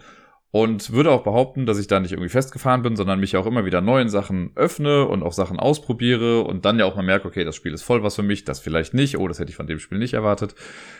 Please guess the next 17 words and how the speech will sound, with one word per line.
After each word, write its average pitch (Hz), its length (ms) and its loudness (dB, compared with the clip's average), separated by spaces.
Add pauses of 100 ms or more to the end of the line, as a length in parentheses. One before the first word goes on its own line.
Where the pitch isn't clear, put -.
(400)
Und 113 220 0
viele 175 240 2
denken 160 300 0
aber 101 160 2
halt 90 100 0
auch 92 100 -8
einfach, 117 220 -4
okay, 107 240 -2
der 92 80 2
Dirk 117 240 0
spielt 131 480 0 (560)
total 107 280 2
viel, 139 320 2
der 104 240 0
muss 139 360 0
alles 101 320 0
kennen. - 240 -4